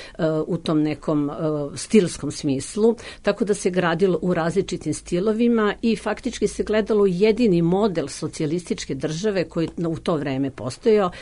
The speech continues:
a to je Sovjetski savez. I onda je, e, pokušavano, u stvari, da se preslika ideja socrealizma na naš prostor. E, međutim, em, ono što je građeno u Sovjetskom savezu daleko je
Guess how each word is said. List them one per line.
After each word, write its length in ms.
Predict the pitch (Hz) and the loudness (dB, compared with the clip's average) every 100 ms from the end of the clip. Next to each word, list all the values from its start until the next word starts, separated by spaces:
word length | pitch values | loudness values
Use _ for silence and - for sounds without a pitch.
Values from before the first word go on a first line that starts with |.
| - | -10
a 100 | 139 | -8
to 140 | - 202 | 0 0
je 60 | |
Sovjetski 480 | 180 165 156 - 156 | 2 0 0 -2 -6
savez. 560 | - 113 76 - - - - - - - | -4 -6 -8 -12 -14 -16 -20 -18 -8 -2
I 180 | 165 | 2
onda 260 | 196 220 208 | 4 6 6
je, 260 | 190 185 175 | 6 6 4
e, 60 | - 170 165 160 165 - | 2 2 2 0 -4 -6
pokušavano, 800 | 170 - 190 - 226 147 180 180 | -4 0 -2 2 0 0 -2 -2
u 40 | |
stvari, 240 | - 196 180 | -2 0 0
da 120 | 160 | -2
se 180 | - 156 | -4 -6
preslika 800 | - 180 202 254 - - 180 - - | 0 0 2 -4 -4 -4 -4 -6 -8
ideja 640 | - 175 180 175 180 180 170 | -4 0 2 4 4 2 0
socrealizma 1040 | - - 208 202 208 190 170 165 165 180 170 - - | -4 -2 -2 -2 0 2 2 0 -2 -4 -4 -8 -2
na 140 | 165 | 2
naš 260 | 151 151 - | 2 0 -4
prostor. 520 | - 135 - - - - - - - | -10 -10 -12 -14 -14 -14 -18 -12 0
E, 220 | 185 175 | 4 6
međutim, 600 | 180 190 262 269 - 156 - | 6 4 2 0 2 0 0
em, 480 | 160 160 160 156 - - | -2 0 2 0 -2 -2
ono 280 | 220 220 185 | 2 4 4
što 200 | - 190 | 0 -4
je 40 | |
građeno 540 | 165 208 220 160 151 147 | 0 2 2 2 0 0
u 160 | 165 | -4
Sovjetskom 460 | 165 214 214 - 139 | -2 0 0 0 -4
savezu 580 | 135 165 196 220 196 175 | -2 -2 0 0 0 -4
daleko 640 | 160 175 175 208 214 - | 0 0 2 0 0 -2
je 260 | 147 165 | 0 0